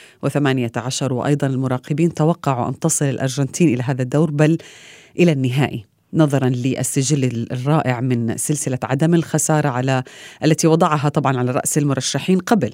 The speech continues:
آه، ال-، ال-، المونديال ب-، بعدد كبير من ال-، المباريات من دون هزيمة. أيضًا، آم، المباراة التي انتهت بركلات الأعصاب، آه، إن صح التعبير، ليس ركلات الحظ فقط أمام هولندا.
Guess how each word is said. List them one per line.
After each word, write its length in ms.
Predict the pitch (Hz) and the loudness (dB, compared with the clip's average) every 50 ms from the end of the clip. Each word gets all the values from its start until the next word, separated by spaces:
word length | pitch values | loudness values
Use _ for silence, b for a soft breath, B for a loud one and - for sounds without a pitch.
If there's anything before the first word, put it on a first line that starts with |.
| - _ _ _ - | -10 _ _ _ -2
آه، 420 | 123 117 95 98 92 73 104 - | -2 -2 0 -2 -2 -2 -4 -4
ال-، 160 | - 127 117 123 | -4 -4 -4 -4
ال-، 260 | 113 110 110 113 - - - | -4 -4 -4 -6 -8 -8 -8
المونديال 760 | 123 123 113 113 123 123 123 127 - 143 151 143 131 120 117 | -6 -6 -6 -4 -2 -2 -2 0 2 2 2 2 2 0 -2
ب-، 360 | 113 131 123 117 117 113 120 B B B B B B B - | -4 -4 -2 -2 -2 -2 -4 B B B B B B B -4
بعدد 320 | 139 127 151 156 - 131 | -2 0 0 0 0 -2
كبير 340 | - - 151 131 160 160 147 | 0 -2 0 2 4 2 4
من 160 | 139 147 143 | 2 2 2
ال-، 580 | 139 127 123 120 120 120 117 113 110 110 120 127 - - | 2 0 0 0 -2 -2 -2 -2 -2 -4 -6 -6 -2 2
المباريات 600 | 160 165 151 135 127 135 131 139 143 135 131 - | 2 4 4 4 2 2 2 2 0 0 0 -2
من 120 | 135 131 | -2 -2
دون 280 | 120 143 143 143 139 127 | 0 0 0 0 0 0
هزيمة. 600 | 120 120 139 135 120 113 147 160 165 156 151 143 - - | -2 -2 -2 -4 -2 0 2 2 4 4 2 2 2 2
أيضًا، 340 | 190 196 196 165 165 151 147 - B B B B B B B B B B | 4 4 4 4 4 2 2 0 B B B B B B B B B B
آم، 500 | - 151 139 135 131 131 131 127 127 123 - - | 0 2 2 4 4 4 4 4 2 2 2 2
المباراة 400 | 170 170 170 156 156 170 190 214 | 4 4 4 4 4 4 4 6
التي 260 | 233 240 220 - 208 | 6 4 4 4 2
انتهت 400 | 190 185 214 208 202 196 190 - | 2 2 4 4 4 2 2 2
بركلات 540 | 156 170 165 165 - - 180 196 196 196 - | 2 2 2 2 2 0 2 2 2 0 0
الأعصاب، 540 | 160 - - - 143 - - 165 151 123 117 - - _ _ _ _ _ _ _ _ _ - 139 | -2 -2 -4 -4 -4 -2 -2 0 -2 -2 -4 -8 -16 _ _ _ _ _ _ _ _ _ -2 0
آه، 200 | 139 135 - - | 0 0 0 -2
إن 60 | 131 | -4
صح 260 | - - 123 - - | -4 -4 -6 -6 -6
التعبير، 480 | 127 - - 135 123 123 117 131 120 - 127 | -8 -6 -4 -6 -4 -4 -2 -4 -4 -2 -2
ليس 220 | 131 143 - - | -2 -2 -2 -2
ركلات 420 | 135 127 127 - 143 135 131 - - | -4 -4 -2 -2 -2 -2 0 -2 -6
الحظ 240 | - - - 151 | -6 -4 -4 -6
فقط 440 | - - - 147 - - 131 - - | -6 -6 -6 -8 -6 -6 -8 -8 -6
أمام 260 | 135 135 135 131 127 | -4 -4 -2 -2 -2
هولندا. 560 | 120 131 127 123 127 135 139 143 127 120 113 | -2 -2 -2 -2 0 0 0 0 0 -2 -4